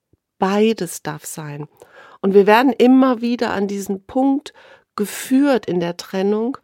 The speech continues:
aus dem einfachen Grund, wenn dein Kopf oder dein Gedanke dir die ganze Zeit erzählt, „Ich war nicht liebenswert“ oder „Ich war nicht gut genug“ oder „Er war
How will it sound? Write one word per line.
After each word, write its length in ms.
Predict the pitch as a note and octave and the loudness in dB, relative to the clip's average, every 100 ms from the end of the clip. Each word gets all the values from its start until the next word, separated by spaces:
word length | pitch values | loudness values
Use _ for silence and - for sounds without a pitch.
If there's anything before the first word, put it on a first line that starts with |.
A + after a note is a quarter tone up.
| _ - - - | _ -20 -18 -6
aus 140 | G#3 | -4
dem 180 | - F#3+ | 2 0
einfachen 540 | - G3+ A#3+ A3+ A3+ G#3+ | 2 -2 -2 -4 -4 -2
Grund, 520 | G#3+ A3+ A#3+ B3+ - _ _ _ _ _ _ - - | 2 2 0 -4 -14 _ _ _ _ _ _ -14 0
wenn 180 | F#3 | 4
dein 220 | G3 F#3+ F#3 | 6 4 4
Kopf 400 | B3 B3+ - - | 0 -2 -6 -6
oder 220 | F#3 F3+ | -2 0
dein 200 | F3+ F3+ | 0 0
Gedanke 480 | G3 F#3+ G#3 B3+ A#3 | 0 0 0 -2 -2
dir 140 | F#3+ | -4
die 140 | F3+ F3 | -4 -2
ganze 440 | G3 C4 - B3 | -2 -2 -6 -12
Zeit 440 | - A3 A3 A3 _ - - _ _ - | -8 -6 -6 -8 _ -20 -20 _ _ -4
erzählt, 840 | G3+ F#3+ - A#3 A#3+ A#3 F#3 - - | -2 -2 -4 0 2 2 0 -4 -6
„Ich 240 | G#3+ - G#3+ | -6 -4 0
war 160 | F#3+ | 2
nicht 280 | F#3+ G3 - | 4 2 0
liebenswert“ 1000 | G#3 A#3+ A#3+ G3 - D#3+ D#3 D3+ - - _ - - _ _ - | -2 2 2 0 -6 -6 -6 -10 -12 -20 _ -20 -20 _ _ 0
oder 400 | F#3 G3 F#3+ F3 | 4 4 4 2
„Ich 220 | - F3+ F#3+ | -2 -2 0
war 160 | F3+ | 2
nicht 320 | F#3 F#3 - | 2 0 -4
gut 340 | - A3+ C#4+ - | -10 -8 -8 -4
genug“ 680 | G3 F3 D#3+ D3 - - _ _ _ _ _ _ _ | 0 0 0 -2 -6 -20 _ _ _ _ _ _ _
oder 460 | - A#3 A#3+ G3 E3 - | 4 8 8 6 0 0
„Er 260 | F3+ F3+ | 2 2
war 420 | F3 F3 F3 F3+ | 0 -2 -2 -6